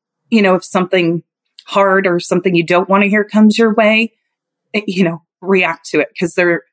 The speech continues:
there are those that I'm sure people have met out there too, like, "Tell me anything." And then you do,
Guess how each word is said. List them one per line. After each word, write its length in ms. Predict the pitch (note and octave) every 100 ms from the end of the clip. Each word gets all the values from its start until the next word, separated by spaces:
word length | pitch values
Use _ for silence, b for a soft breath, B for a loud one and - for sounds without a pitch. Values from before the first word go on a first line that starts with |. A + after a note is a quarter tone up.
| F#3
there 140 | F#3
are 80 | F3+
those 420 | F#3+ D#3 E3 - E3+
that 160 | D#3
I'm 100 | E3+
sure 220 | E3 E3
people 280 | D#3 F3+ F3
have 120 | D#3+
met 200 | E3 D#3+ -
out 240 | D#3+ E3
there 180 | E3+ E3
too, 320 | D#3+ - E3+
like, 180 | E3 D#3+ - _ _ _ _
"Tell 160 | - A3
me 160 | B3 B3+
anything." 600 | B3+ B3 G3+ F3 C#3+ C#3+
And 120 | D3+
then 260 | D3 D3 - _ _ _ _
you 160 | - D#3
do, 460 | G#3 G3+ D#3 D#3